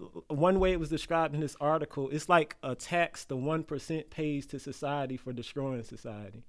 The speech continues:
Mm. So they destroy society, then they pay the tax to society in the form of corporate responsibility, and then they go back to doing what they was doing before. Mm. So that's why I'm looking at this as just the N F L's version of corporate social responsibility. Mm.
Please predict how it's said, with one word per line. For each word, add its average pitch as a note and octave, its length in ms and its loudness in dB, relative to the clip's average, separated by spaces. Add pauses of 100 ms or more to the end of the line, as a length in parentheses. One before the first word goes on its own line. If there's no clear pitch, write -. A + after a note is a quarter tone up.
(100)
Mm. - 40 -20 (420)
So D3+ 180 2
they D3 140 4
destroy E3+ 440 4
society, D3 720 0 (240)
then D3+ 120 2
they D#3 120 6
pay F3 280 0
the D3 80 0
tax F#3 360 0
to D#3 120 -6
society C3+ 560 -2
in B2+ 80 -2
the B2+ 40 -4
form C#3 300 0
of B2 140 -8
corporate D3+ 320 0
responsibility, B2+ 960 -2 (240)
and C#3 100 -2
then D3 80 2
they D3 100 4
go C#3 200 2
back C#3 260 0
to C3 80 -6
doing C3+ 240 -2
what - 80 -8
they B2+ 80 -4
was A#2 140 -6
doing A#2+ 220 -4
before. A2 340 -10 (240)
Mm. B2+ 40 -16 (180)
So D3 440 2 (100)
that's D#3 380 0
why D#3+ 240 4
I'm D3+ 220 2
looking D#3+ 260 2
at C3 220 0
this D#3 220 0
as C3+ 260 -2
just D3 260 0
the C#3+ 140 -6
N D#3+ 100 2
F D3+ 220 0
L's D3+ 360 2
version C#3+ 380 -2
of A#2 140 -8
corporate C#3+ 400 -4
social B2+ 320 -8
responsibility. A#2+ 800 -6
Mm. - 260 -20